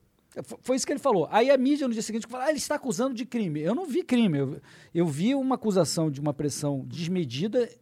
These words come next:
irrazoável, que poderia se tornar um, um, um problema de crime no futuro se ele usasse a máquina pública pra interesse pessoal. E o Bolsonaro falou, "Não, é mesmo, eu queria mesmo os relatórios,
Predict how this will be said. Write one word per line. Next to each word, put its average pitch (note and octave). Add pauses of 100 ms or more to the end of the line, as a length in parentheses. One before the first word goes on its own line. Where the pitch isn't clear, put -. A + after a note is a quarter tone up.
(120)
irrazoável, F3+ (200)
que G3
poderia A3
se -
tornar F#3+
um, B3+
um, G#3 (100)
um F3
problema F3
de F#3
crime F#3+
no G#3
futuro G3+
se -
ele A3
usasse E3+ (200)
a -
máquina F#3
pública F#3+ (400)
pra F3
interesse F#3+
pessoal. A#3 (520)
E E4+
o G#4+
Bolsonaro D#4
falou, G#4+
"Não, D#4
é E4
mesmo, D#4
eu F#3
queria C#4
mesmo A#3
os E3+
relatórios, A3